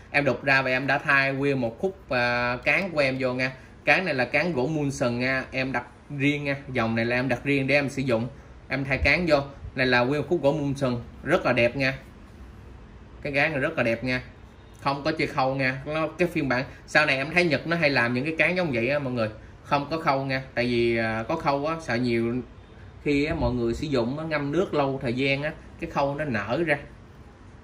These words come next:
Cho nên nó hay bể khâu. Bây giờ người ta chơi nguyên cán không, không, khâu gì luôn nè mọi người. Đó, đẹp ha.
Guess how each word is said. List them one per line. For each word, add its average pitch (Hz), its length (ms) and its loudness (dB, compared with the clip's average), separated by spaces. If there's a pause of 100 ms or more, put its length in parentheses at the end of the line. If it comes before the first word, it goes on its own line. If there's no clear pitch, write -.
(200)
Cho 135 60 0
nên 135 200 0
nó 147 100 -4
hay 139 120 2
bể 131 340 2
khâu. 139 180 2
Bây 127 200 2
giờ 113 200 2
người 117 120 0
ta 131 140 2
chơi 127 220 0
nguyên 127 300 0
cán 147 340 -2
không, 123 480 -2
không, 127 640 -2
khâu 123 160 -2
gì 117 60 -2
luôn 117 160 -2
nè 117 60 -4
mọi 113 160 -4
người. 110 120 -4 (600)
Đó, 113 440 -2 (200)
đẹp 110 220 -4
ha. 127 180 2